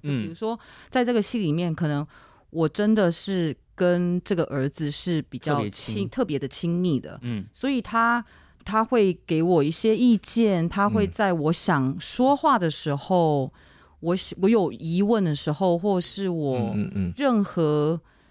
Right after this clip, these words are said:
Speaker 2: 需要说话的时候，
Speaker 1: 嗯。
Speaker 2: 需要沟通的时候，他是我的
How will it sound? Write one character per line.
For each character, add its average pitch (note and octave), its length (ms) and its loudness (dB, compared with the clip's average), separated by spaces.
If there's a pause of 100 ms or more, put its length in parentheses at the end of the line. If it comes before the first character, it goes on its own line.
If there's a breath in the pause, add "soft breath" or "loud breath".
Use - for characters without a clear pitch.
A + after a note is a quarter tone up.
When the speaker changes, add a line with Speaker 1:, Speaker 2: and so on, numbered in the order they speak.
(320 soft breath)
Speaker 2:
需 B3 220 0
要 B3 180 4
说 G#3 300 2
话 G#3 220 2
的 D3 100 -4
时 C#3 180 -4
候， C#3+ 360 -2
Speaker 1:
嗯。 - 20 0
Speaker 2:
需 B2 100 2
要 F#3+ 140 0
沟 G#3 180 0
通 A3 120 0
的 F#3+ 40 2
时 F#3 60 0
候， F#3+ 80 0
他 G3+ 140 -4
是 - 160 -2
我 C#3 160 -2
的 G#2 120 -12